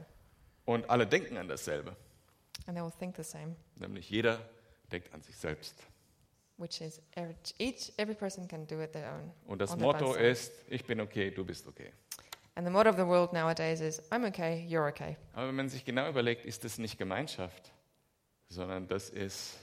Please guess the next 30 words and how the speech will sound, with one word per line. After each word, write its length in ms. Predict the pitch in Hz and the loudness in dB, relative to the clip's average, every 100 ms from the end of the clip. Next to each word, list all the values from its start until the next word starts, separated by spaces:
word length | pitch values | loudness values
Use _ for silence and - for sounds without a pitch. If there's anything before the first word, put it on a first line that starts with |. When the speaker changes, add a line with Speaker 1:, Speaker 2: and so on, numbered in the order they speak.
| - _ _ _ _ _ - | -20 _ _ _ _ _ -12
Speaker 1:
optimale 580 | - 107 90 87 90 | -8 -6 -2 -2 -2
Distanz. 680 | 92 87 - 85 - - - _ _ _ _ _ 220 202 _ - _ _ _ - | -4 -4 -2 -4 -6 -12 -14 _ _ _ _ _ -20 -20 _ -20 _ _ _ -6
Speaker 2:
And 120 | 196 | 0
when 100 | 190 | 2
you 80 | 185 | 2
actually 280 | 180 - 190 | 0 -2 0
look 140 | 226 233 | 0 0
at 80 | |
this 180 | 180 170 | -2 -6
closer, 420 | - 185 175 165 | -2 0 0 -4
this 200 | 165 165 | -6 -6
is 100 | 170 | -6
not 240 | 185 180 - | -6 -6 -8
community, 540 | 180 170 170 165 170 - | -8 -6 -6 -6 -10 -10
but 120 | 156 | -8
it's 260 | 151 - - | -8 -10 -6
optimal 400 | 175 - 175 165 | -8 -6 -8 -8
distance. 420 | 160 - - - - | -8 -12 -16 -6 0
Speaker 1:
Jeder 200 | 117 123 | 4 4
ist 120 | 107 - | 2 0
anders. 400 | 110 87 - - - - _ _ _ _ _ - - - - - - | 0 0 -4 -14 -16 -20 _ _ _ _ _ -16 -14 -16 -18 -14 -8
Speaker 2:
Each 180 | 175 - | -6 -6
is 80 | |
different. 360 | 170 160 156 151 156 - - - - - _ _ _ _ - | -6 -6 -8 -10 -12 -20 -20 -20 -20 -20 _ _ _ _ 0
Speaker 1:
So, 160 | 147 | 6
warum 220 | 170 185 | 8 6
ist 140 | 196 175 | 2 2
das 160 | 123 - | 0 0
so? 180 | 85 73 - - | -4 -4 -16 -6
Warum 440 | 107 156 190 185 | -2 0 -2 -8